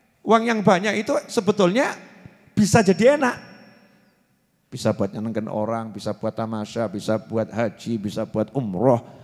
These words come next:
bisa buat sodakoh, bisa buat macam-macam gitu ya. Enak gitu. Tapi kalau hatinya enak, ya enak. Kalau hatinya nggak enak,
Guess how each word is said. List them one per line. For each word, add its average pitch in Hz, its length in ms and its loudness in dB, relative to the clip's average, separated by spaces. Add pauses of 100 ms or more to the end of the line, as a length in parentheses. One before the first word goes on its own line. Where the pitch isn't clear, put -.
(100)
bisa 110 240 0
buat 110 240 -4
sodakoh, 113 560 -2
bisa 123 240 -6
buat - 160 -6
macam-macam 151 480 2 (160)
gitu 151 160 4
ya. 165 160 2 (240)
Enak 240 400 -2
gitu. 131 240 -6 (400)
Tapi 226 220 -2
kalau 262 180 6
hatinya 254 380 -2
enak, 269 200 -4 (440)
ya 151 160 4
enak. 330 400 0
Kalau 233 160 0
hatinya 269 240 -2
nggak 311 160 2
enak, 262 160 -4